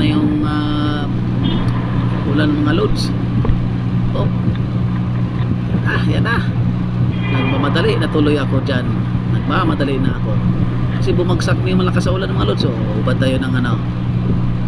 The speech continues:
ubad ba? Ubad tayo ng, ah, medyas ba? Kasi mabasa. Okay lang mabasa yung sapatos natin. Huwag lang yung medyas kasi duty pa tayo. Okay lang mabasa paa natin. Huwag lang yung medyas. Yan, mamadali na tuloy ako dyan.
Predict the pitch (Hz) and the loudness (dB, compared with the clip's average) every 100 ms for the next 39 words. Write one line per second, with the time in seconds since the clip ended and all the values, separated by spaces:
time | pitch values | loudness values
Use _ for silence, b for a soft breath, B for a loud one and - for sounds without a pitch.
0 | - - 143 135 120 120 135 - 139 139 | -2 0 0 0 0 0 0 2 2 2
1 | 139 139 139 135 147 - 131 123 120 120 | 0 0 0 0 0 0 2 0 0 0
2 | 143 131 127 123 139 135 135 127 - - | 0 0 0 0 0 0 0 -2 0 0
3 | - - - - - - - 285 135 135 | 0 0 0 0 0 0 0 0 2 2
4 | - - 143 - 135 127 - 139 131 123 | 0 0 -2 0 0 0 0 0 0 0
5 | 147 143 135 139 139 139 131 143 - 139 | 2 0 0 0 0 -2 0 0 0 0
6 | 147 143 - - - - - - 135 143 | 2 2 0 0 0 -2 -2 -2 0 2
7 | 151 135 143 143 143 170 170 160 156 - | 2 0 0 0 0 2 2 2 0 0
8 | - - - - - - - - 143 151 | 0 0 -2 0 0 0 0 0 0 0
9 | 151 147 165 156 156 156 143 - - 135 | 0 -2 0 0 0 -2 -2 -2 0 0
10 | 139 147 139 170 170 156 147 147 147 151 | 0 0 0 0 0 0 0 0 2 2
11 | - 170 165 156 151 - - - - - | 2 0 0 -2 -2 -2 0 0 0 -2
12 | - - - - - - - - - 156 | -2 -2 -2 -2 -2 -2 0 -2 0 0
13 | 160 147 156 139 120 - 147 151 120 | 0 0 0 0 0 0 0 0 -2